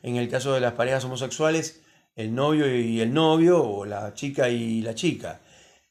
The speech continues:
es lo mismo. Ocurre que si nos pasamos de cariño, eh,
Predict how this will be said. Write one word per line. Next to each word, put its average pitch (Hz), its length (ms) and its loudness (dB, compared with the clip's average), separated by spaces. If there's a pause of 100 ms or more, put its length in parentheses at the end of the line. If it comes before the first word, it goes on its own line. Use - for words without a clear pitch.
(280)
es 147 120 -2
lo 156 80 4
mismo. 113 320 0 (920)
Ocurre 151 520 -2
que 113 380 -8
si - 180 -8
nos 120 140 -6
pasamos 160 680 0 (500)
de 135 220 0
cariño, 165 640 4 (1200)
eh, 117 400 -4